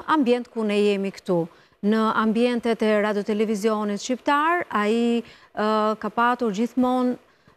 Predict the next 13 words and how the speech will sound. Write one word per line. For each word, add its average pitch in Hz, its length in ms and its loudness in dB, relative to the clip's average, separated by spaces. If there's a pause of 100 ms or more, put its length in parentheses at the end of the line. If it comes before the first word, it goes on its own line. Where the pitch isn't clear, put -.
(240)
ëndër 247 440 0
të 202 100 -2
jetë 202 300 0
pjesë 240 480 0
e 208 40 0
këtij 254 220 0
institucioni 226 1040 0
dhe 220 120 0
kam 269 220 -2
kënaqësinë 240 800 -4
që 208 220 -2
të 202 140 -4
prezantoj 202 520 -2